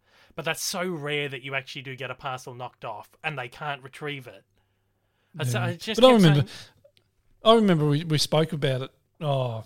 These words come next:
Speaker 2: probably two months in.
Speaker 1: Yeah.
Speaker 2: And we were just saying, "Just hold off because it
Speaker 1: Yeah.
Speaker 2: might just turn up after all this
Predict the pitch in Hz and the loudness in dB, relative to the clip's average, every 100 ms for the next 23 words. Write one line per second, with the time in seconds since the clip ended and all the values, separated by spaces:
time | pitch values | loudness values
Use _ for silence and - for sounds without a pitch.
0 | - 160 135 117 - 165 143 120 110 156 | -6 -4 -4 -4 0 2 2 -2 -2 -2
1 | 139 120 170 - 135 127 113 - 139 139 | -2 -4 -8 -12 -12 -10 -12 -6 -2 0
2 | 135 143 - 147 139 139 131 196 196 185 | 0 0 0 2 2 0 0 2 4 2
3 | - 165 143 139 127 - 151 - 156 180 | 0 2 4 2 0 -2 -6 -2 -2 -2
4 | 185 190 190 170 180 151 - 147 143 135 | 0 4 4 2 0 -4 -2 -2 0 0
5 | 143 139 123 151 139 139 131 - | 2 2 0 0 0 0 0 -2